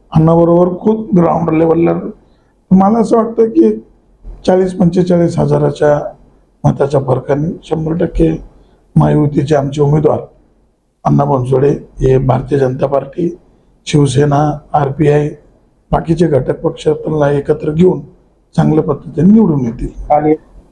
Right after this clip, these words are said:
Speaker 1: दोन हजार नऊ, दोन हजार चौदा, दोन हजार एकोणीस हे तीन इलेक्शन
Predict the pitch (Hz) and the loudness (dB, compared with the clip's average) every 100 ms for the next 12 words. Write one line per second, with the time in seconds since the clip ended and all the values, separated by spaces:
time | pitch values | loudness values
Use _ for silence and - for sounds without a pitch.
0 | - 190 185 185 185 185 180 180 180 165 | 0 2 2 4 2 4 2 4 4 2
1 | 165 170 165 165 151 160 156 147 147 147 | 2 2 2 0 2 0 0 -4 -4 -2
2 | 151 147 156 139 - - _ _ _ - | -2 -4 -14 -16 -16 -20 _ _ _ -10
3 | - 156 151 190 185 185 175 170 175 170 | 0 0 0 0 2 4 2 2 0 2
4 | 170 165 170 | 4 4 2